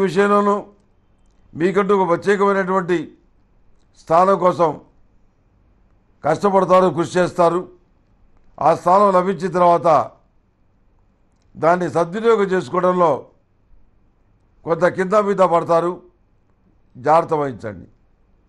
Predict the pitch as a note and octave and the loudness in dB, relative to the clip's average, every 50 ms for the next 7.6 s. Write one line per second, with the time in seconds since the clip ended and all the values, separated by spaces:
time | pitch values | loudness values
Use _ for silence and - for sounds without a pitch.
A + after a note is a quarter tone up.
0 | _ _ _ _ _ _ _ _ _ _ _ _ _ _ _ _ _ _ - D3+ | _ _ _ _ _ _ _ _ _ _ _ _ _ _ _ _ _ _ -10 -6
1 | E3+ F#3+ G3+ F#3 G3 G3 G3 F#3+ E3 F#3 F#3 F#3 F#3 F#3 F#3 E3+ C3+ F#3 F#3 F#3 | -2 -2 0 2 2 2 2 2 2 0 -2 0 0 0 -2 0 0 2 4 4
2 | F#3 F#3 F#3+ G3 G3+ G3 - _ _ _ _ _ _ _ _ _ _ _ _ _ | 4 2 2 -2 -4 -4 -8 _ _ _ _ _ _ _ _ _ _ _ _ _
3 | _ _ _ _ _ _ _ _ _ _ _ _ _ _ B2 C#3+ D#3+ F#3+ G3+ G3 | _ _ _ _ _ _ _ _ _ _ _ _ _ _ -12 -4 0 0 0 2
4 | F3+ F#3+ F#3 F3 D#3 F3+ F3 F3 F3 F3 F3 F3 D#3+ E3 F3 F3 D#3+ C#3 E3+ E3+ | 4 2 2 2 0 -4 0 0 0 2 0 -2 -2 -2 -4 -4 -2 -2 -4 -2
5 | E3 F3 F#3 F#3 - - _ _ _ _ _ _ _ _ _ _ _ _ _ _ | -2 -4 -4 -4 -8 -16 _ _ _ _ _ _ _ _ _ _ _ _ _ _
6 | _ _ _ _ _ _ _ _ _ _ _ C#3+ D#3+ F3 F#3+ G3 G3+ G3+ G3 F#3 | _ _ _ _ _ _ _ _ _ _ _ -2 0 2 2 2 2 2 2 4
7 | F3+ F3+ F3+ C#3+ F3 F3+ F3 F3 E3+ E3+ E3+ | 4 2 2 2 0 0 0 0 0 -2 -4